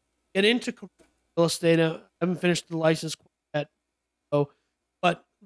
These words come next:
one of the reasons, as this economy turns around, there's going to be a lot of commercial property that, and, but what I'm trying to tell you is, there is going to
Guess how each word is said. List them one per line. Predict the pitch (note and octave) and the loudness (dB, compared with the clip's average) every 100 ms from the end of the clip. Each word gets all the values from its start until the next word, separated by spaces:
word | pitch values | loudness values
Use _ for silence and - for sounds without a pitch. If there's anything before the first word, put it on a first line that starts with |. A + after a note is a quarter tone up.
| - | 0
one | A3+ | 2
of | |
the | B3+ | 4
reasons, | A3 A#3 A3 A3 _ _ _ _ _ _ _ _ _ _ _ _ - | 4 2 0 -8 _ _ _ _ _ _ _ _ _ _ _ _ 2
as | A#3+ G#3+ | 2 4
this | A3+ | 0
economy | G#3+ - G#3+ G3+ G#3 G3+ | -2 -4 2 4 4 2
turns | G3+ A3 G#3+ F3+ | 2 2 4 2
around, | F3 F3 F#3 G#3 G#3 _ _ _ _ _ _ _ | 2 4 4 2 -4 _ _ _ _ _ _ _
there's | A3+ G#3 | -2 0
going | E3+ G3 F#3+ | 0 0 2
to | |
be | F3+ | 2
a | E3 | 0
lot | D#3 D#3+ F#3+ | 2 4 4
of | G#3+ E3+ - | 2 -2 -10
commercial | F3 - _ _ _ _ _ | -18 -18 _ _ _ _ _
property | E3 E3+ E3+ | -6 -6 -8
that, | C#3+ _ _ _ _ _ _ _ _ _ _ _ _ _ _ _ _ _ _ _ _ _ _ _ _ _ _ _ _ - | -10 _ _ _ _ _ _ _ _ _ _ _ _ _ _ _ _ _ _ _ _ _ _ _ _ _ _ _ _ -2
and, | F3+ F3+ - F#3 - _ | -2 -2 -12 -20 -20 _
but | - G3 | 2 4
what | G3 G#3 | 4 4
I'm | G#3+ | 2
trying | - A3+ | 2 0
to | F#3+ | 2
tell | - A3 | 2 2
you | G#3+ F#3+ | 2 2
is, | E3 D#3+ _ _ _ _ _ - | 0 -4 _ _ _ _ _ 4
there | A#3+ D4 | 6 8
is | C4+ | 6
going | F3+ G#3+ B3 A#3+ | 6 4 6 2
to | - | -4